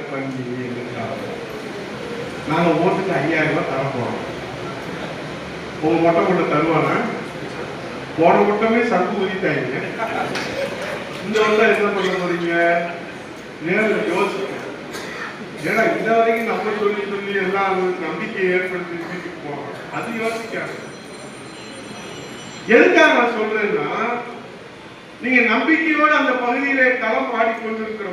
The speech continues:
போது, தேர்தல் நேரத்திலே வதந்திகளை பரப்புவதுதான் திமுகவுக்கு கைவந்த கலை.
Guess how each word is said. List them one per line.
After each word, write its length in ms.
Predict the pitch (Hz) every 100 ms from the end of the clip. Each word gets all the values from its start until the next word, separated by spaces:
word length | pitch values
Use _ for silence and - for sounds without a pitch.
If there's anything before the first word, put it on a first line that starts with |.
| 170
போது, 580 | 151 151 165 170 170 165 - - - - - - - - - -
தேர்தல் 440 | 254 330 339 330
நேரத்திலே 420 | 294 277 285 294 294 233
வதந்திகளை 600 | 233 277 311 262 254 269 254
பரப்புவதுதான் 720 | 240 254 247 240 226 233 233 240
திமுகவுக்கு 640 | 277 269 233 233 226 220 -
கைவந்த 440 | 226 214 226 226
கலை. 300 | 214 170 165